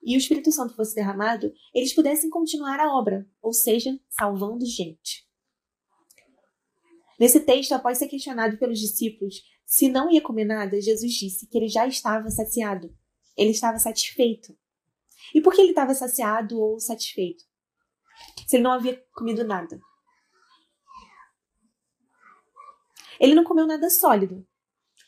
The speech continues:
Mas ele estava alimentado porque ele tinha acabado de fazer a vontade do Pai. Ele tinha se revelado pra mulher samaritana.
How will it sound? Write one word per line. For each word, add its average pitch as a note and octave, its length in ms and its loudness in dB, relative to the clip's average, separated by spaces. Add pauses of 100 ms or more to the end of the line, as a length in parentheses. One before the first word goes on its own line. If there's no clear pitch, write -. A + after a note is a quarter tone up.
(240)
Mas C4+ 120 4
ele D4+ 100 8
estava D#4 260 4
alimentado C#4 520 -4
porque B3+ 200 -14
ele B3+ 80 -12
tinha C4+ 120 -10
acabado A#3 540 -2
de A#3+ 120 -6
fazer A3 340 2
a A3+ 60 -4
vontade G#3+ 440 -8
do A#3 120 -6
Pai. G3+ 280 -8 (680)
Ele C4 140 4
tinha D4+ 180 6
se D#4 120 4
revelado C#4 480 0
pra B3 120 -2
mulher G#3+ 180 2
samaritana. G#3 840 -8